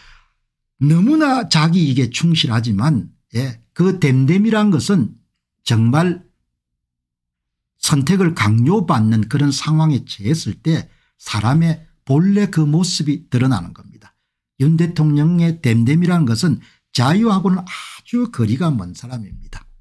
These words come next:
예. 보수주의는 저는 아니라고 봅니다. 보수주의의 핵심 가치는 정직입니다. 예. 정직함과 자유와 개인의 책임과 점진적인 여러분들 개혁과 개선과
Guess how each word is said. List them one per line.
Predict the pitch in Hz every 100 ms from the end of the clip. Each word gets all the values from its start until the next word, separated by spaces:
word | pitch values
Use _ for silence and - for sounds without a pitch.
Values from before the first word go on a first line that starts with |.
| _ _ -
예. | 90 _ _ _ _ _ _ _
보수주의는 | 113 117 113 196 208 247 214 170
저는 | 170 151
아니라고 | 104 107 143 202 175
봅니다. | 120 104 117 - _ _ -
보수주의의 | 110 117 196 185 226 196
핵심 | - 202 - - 220
가치는 | 180 165 180 160
정직입니다. | - 98 101 151 202 139 95 - - _ _ _
예. | _ _ _ _ _
정직함과 | - 98 98 127 - 139 143 139 139 - _ _ _ _ _ _ _ _ _ -
자유와 | 113 127 151 147 147 147 - _ _ _ _ -
개인의 | 110 110 156 147 -
책임과 | - 160 160 160 156 156 156 _ _ _ -
점진적인 | 165 170 170 170 160 135
여러분들 | 143 139 131 131
개혁과 | 165 156 151 139 131
개선과 | - 104 156 160 160 156 -